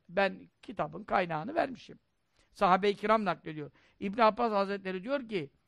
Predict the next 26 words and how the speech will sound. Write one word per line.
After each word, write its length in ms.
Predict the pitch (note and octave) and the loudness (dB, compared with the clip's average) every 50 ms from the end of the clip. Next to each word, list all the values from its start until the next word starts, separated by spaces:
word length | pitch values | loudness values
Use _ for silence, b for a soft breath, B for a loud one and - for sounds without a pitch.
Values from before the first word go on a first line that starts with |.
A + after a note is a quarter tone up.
| _ _ _ _ _ _ _ _ _ | _ _ _ _ _ _ _ _ _
"Bu 120 | G#3 A#3+ - | -4 -4 -4
sure 360 | - B3+ B3+ B3+ B3+ C4+ C4+ | -2 -2 2 6 8 8 6
surelerin 560 | C4+ - A#3+ A#3+ B3 A#3+ A#3 A#3+ B3 C4 B3+ | 6 2 -2 0 2 4 4 4 2 2 2
en 140 | C4 C4+ C4+ | 0 0 2
faziletlisi 580 | C4+ C4+ C4 A#3+ A#3+ A#3+ A3+ - G3 D#3+ G3+ F#3 | 2 0 0 2 2 0 0 0 -6 -12 -10 -2
Zebur'da. 640 | F3 G3 G3 F#3+ G3 F#3+ F3 G#3+ A3+ C4 D#4+ - - _ _ _ | 0 2 2 2 0 0 4 6 6 6 6 4 -4 _ _ _
Her 240 | - G#3+ C4+ D4+ C4 | 8 10 10 10 10
kim 200 | - C#4 C4 C4 | 6 0 0 2
onu 160 | C4+ C4+ C#4 | 2 4 4
okursa 580 | C4+ - - C#4 C#4 G3 - G3 F3 D3 B2+ - _ _ _ _ _ _ | 4 2 2 -2 -6 -2 0 2 2 2 0 -2 _ _ _ _ _ _
Allah 340 | - G#3+ A#3+ C4 C4+ C4+ C4+ | 2 4 8 8 8 8 8
Teala 360 | C#4 C4 C4+ C#4 C#4 C4+ C4+ | 8 8 8 8 8 8 6
onu 80 | C4+ C4+ | 6 2
insanların 520 | C4+ G#3+ - C4 C4 C4 C4+ C4+ C#4 B3+ | -2 2 4 4 4 4 4 2 2 2
fevkinde 520 | G3 B3+ B3+ A#3+ - C4+ B3 B3 C4+ B3 | 2 2 0 0 -2 -6 -4 -4 -4 -4
bir 80 | C4 B3 | -4 -2
mertebeye 540 | B3+ B3+ B3 A3 - - A#3+ A3+ C4 C4 B3+ | 0 0 0 0 0 -2 -2 0 0 0 0
yükseltir. 600 | A#3 E3 - G#3 G3 F#3 D3+ - D#3 C3 - _ _ _ _ _ _ _ _ | -2 -2 0 2 2 2 2 -2 -8 -10 -10 _ _ _ _ _ _ _ _
Kendisini 460 | - G3+ A3 A#3 B3 G#3+ - C4+ C4+ C4+ | 4 4 4 4 2 -4 -4 2 4 4
Allah 300 | C4 C4+ C4+ C4+ C4 - | 6 8 6 6 6 6
Teala'nın 480 | C4 B3+ B3+ B3+ B3+ C4 C4+ C4+ A#3 | 4 4 6 8 6 6 4 2 -2
dünyada 400 | B3+ B3 B3+ B3+ B3+ A#3+ C4+ C4 | -4 0 2 2 2 2 2 0
ve 40 | C4+ | 2
ahirette 540 | B3+ B3 A#3 A3+ B3+ B3 A3+ - - C4 A#3+ | 4 4 4 4 2 -2 -2 -2 -4 -2 8
razı 340 | B3 A#3+ A#3 A#3+ G#3+ A#3 C4+ | 10 10 10 10 8 6 6
olduğu 580 | C4+ B3+ B3 A3+ G3 A3+ A#3+ B3+ C4+ C4+ C4 | 8 8 8 6 2 2 4 4 4 2 0